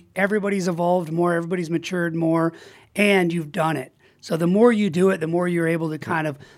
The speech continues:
but I will say the thing that is perhaps different at the most junior level to the most senior level.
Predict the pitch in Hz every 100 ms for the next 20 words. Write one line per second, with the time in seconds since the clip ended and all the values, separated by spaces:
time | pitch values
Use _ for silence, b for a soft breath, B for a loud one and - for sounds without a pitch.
0 | _ 170 165 170 247 233 247 226 185 -
1 | 202 175 175 - 165 143 - _ - 160
2 | - 254 - - 143 208 185 147 156 b
3 | b b _ - 180 175 139 175 196 175
4 | - 147 165 226 220 185 175 165 170 165
5 | 160 143 - 196 214 226 220 233 240